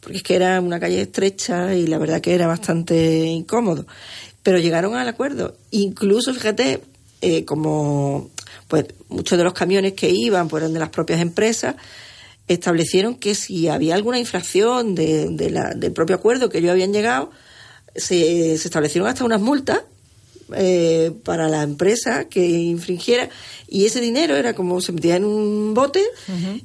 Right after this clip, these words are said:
Speaker 1: y al final de año, pues, se dedicaba a decentar el barrio y a, bueno, a mejorar un poco las instalaciones para, para todos. Y la verdad, oye, que al final, eh,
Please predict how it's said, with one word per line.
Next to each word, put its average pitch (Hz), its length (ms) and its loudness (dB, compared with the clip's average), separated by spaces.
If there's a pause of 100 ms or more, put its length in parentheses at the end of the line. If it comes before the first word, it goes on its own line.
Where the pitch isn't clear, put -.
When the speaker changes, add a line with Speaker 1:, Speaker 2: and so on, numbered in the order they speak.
(120)
Speaker 1:
y 208 220 4
al 165 120 2
final 165 280 0
de 190 120 2
año, 247 380 -2
pues, 185 280 2
se 170 100 -2
dedicaba 160 640 0
a 175 180 0
decentar 160 420 -4
el 151 120 0
barrio 254 720 0
y 196 180 4
a, 160 240 0
bueno, 170 340 -4
a 180 100 0
mejorar 170 440 2
un 185 80 -2
poco 196 220 0
las 226 120 2
instalaciones 180 720 -2 (640)
para, 160 440 2
para 156 220 0
todos. 254 320 0 (500)
Y 190 180 2
la 170 160 2
verdad, 156 340 0
oye, 320 200 -4
que - 120 -6 (520)
al - 80 -6
final, 170 560 0 (480)
eh, 90 360 -2